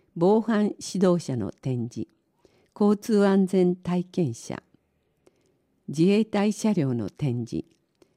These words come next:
防災カフェ。アルファ米を試食しよう。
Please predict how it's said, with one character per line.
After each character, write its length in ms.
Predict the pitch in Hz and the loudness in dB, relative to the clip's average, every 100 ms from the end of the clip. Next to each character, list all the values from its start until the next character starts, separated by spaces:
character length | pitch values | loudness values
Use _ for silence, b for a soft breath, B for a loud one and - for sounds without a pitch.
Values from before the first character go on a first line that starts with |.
| _ | _
防 260 | 170 190 | 0 2
災 360 | 226 - 196 196 - | 0 -2 -4 -4 -6
カ 140 | 180 | -8
フ 140 | 185 143 | -6 -8
ェ。 100 | - _ _ _ _ _ _ _ | -10 _ _ _ _ _ _ _
ア 140 | 170 | 0
ル 120 | 214 | 0
フ 120 | 196 | 0
ァ 140 | 202 196 | -2 0
米 280 | 180 185 190 | 2 0 0
を 140 | 214 | -2
試 200 | - - | -6 -8
食 300 | 175 160 - | -4 -4 -2
し 220 | 160 - 139 | -6 -4 -4
よ 260 | - | -4
う。 40 | - | -8